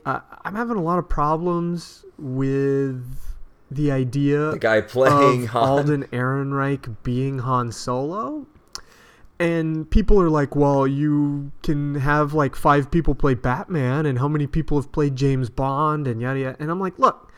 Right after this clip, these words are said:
Speaker 1: uh, this is what I've decided." And, like, I thought about it for a long time, and it, it, what I arrived at was,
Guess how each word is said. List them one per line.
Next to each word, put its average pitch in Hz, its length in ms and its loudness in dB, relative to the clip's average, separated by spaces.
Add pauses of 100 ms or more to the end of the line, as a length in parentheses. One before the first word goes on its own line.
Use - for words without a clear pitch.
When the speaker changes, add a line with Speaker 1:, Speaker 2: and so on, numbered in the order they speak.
(480)
Speaker 1:
uh, 196 80 -4
this 285 400 -4
is 311 140 2
what 233 160 0
I've 156 220 0
decided." 113 720 -2
And, 151 100 -4
like, 160 160 -2
I 165 60 -4
thought 247 300 2
about 131 280 -2
it 110 120 -10
for 131 160 -2
a 117 60 -2
long 156 640 -2
time, 107 480 0 (100)
and 156 160 -6
it, - 200 -10
it, 156 240 -12
what 202 180 -2
I 233 140 0 (280)
arrived 240 600 -2
at 120 260 -2
was, 135 280 -2